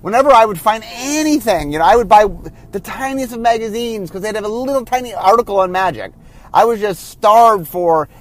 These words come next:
information on Magic. So when I heard that they were going to start a magazine, that Wizards was making a magazine called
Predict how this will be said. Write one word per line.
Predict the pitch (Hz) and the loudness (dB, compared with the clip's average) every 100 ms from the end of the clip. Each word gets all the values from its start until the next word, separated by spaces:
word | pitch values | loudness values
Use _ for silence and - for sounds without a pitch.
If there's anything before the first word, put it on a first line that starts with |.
| - | -8
information | 202 208 180 175 165 151 | -6 -6 -4 -6 -4 -8
on | 131 | -6
Magic. | 104 95 - - _ _ _ _ _ _ | -8 -8 -16 -20 _ _ _ _ _ _
So | - 180 | 0 0
when | 196 | 2
I | 214 269 269 | 2 2 2
heard | 226 254 233 170 | 0 0 0 -2
that | 165 135 | -6 -2
they | 180 | 0
were | 214 196 | 0 0
going | 196 | -2
to | 175 | -2
start | 196 180 | 0 0
a | |
magazine, | 170 175 170 147 175 135 | 2 2 2 -4 -6 -6
that | 113 | -4
Wizards | 135 190 190 135 | -2 0 -2 -6
was | 139 | -8
making | 151 165 | -8 -6
a | 165 | -6
magazine | 156 151 156 | -6 -6 -6
called | 147 143 | -6 -6